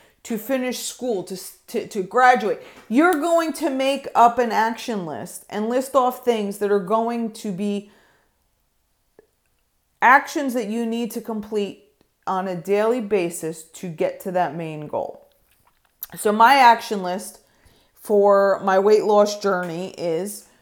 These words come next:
that I want a daily, I have to hit ten thousand steps or more. I have to read at least ten pages of a self-improvement book or an audiobook. I have to research i-, information and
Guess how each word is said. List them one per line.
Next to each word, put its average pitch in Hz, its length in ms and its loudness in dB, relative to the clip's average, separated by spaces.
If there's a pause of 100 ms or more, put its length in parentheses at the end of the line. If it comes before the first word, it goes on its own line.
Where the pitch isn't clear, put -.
(260)
that 202 420 4 (260)
I 220 120 4
want 233 300 2
a 220 60 2
daily, 220 560 4
I 202 160 6
have 214 300 0
to 240 60 -4
hit 226 160 0
ten 214 220 -6
thousand 208 400 0
steps 190 400 -4
or 202 60 -6
more. 208 500 -4
I 185 80 2
have 196 260 2
to 214 160 -8
read 202 480 -4
at 196 100 -4
least 190 300 -8
ten 220 240 -4
pages 208 640 -4
of 175 200 -8
a 180 40 -10
self-improvement 190 960 -4
book 254 360 0 (160)
or 226 200 2
an - 80 -4
audiobook. 196 800 -2 (400)
I 190 80 2
have 220 160 2
to 233 100 -4
research 254 720 -4 (280)
i-, 214 120 -6
information 214 1000 -6 (360)
and 196 680 -2